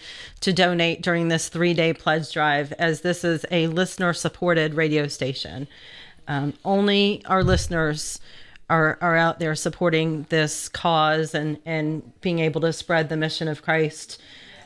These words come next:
um, along this journey, 'cause we hear all kinds of stories on, on radio, whether, um, whether we're challenged in life or whether we have joys in life,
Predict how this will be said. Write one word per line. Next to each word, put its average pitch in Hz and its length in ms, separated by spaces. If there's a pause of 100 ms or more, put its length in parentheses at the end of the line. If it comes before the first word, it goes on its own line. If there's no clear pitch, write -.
(120)
um, 160 320
along 170 300
this 156 180
journey, 156 600 (100)
'cause 185 240
we 185 100
hear 185 240
all 185 140
kinds 196 300
of 190 100
stories 180 640
on, 170 580
on 175 320 (140)
radio, 175 580
whether, 160 680 (500)
um, 160 540 (1040)
whether 185 320
we're 165 180
challenged 196 500
in 196 140
life 190 320
or 175 100
whether 170 300
we 170 120
have 165 140
joys 175 360
in 160 100
life, 151 540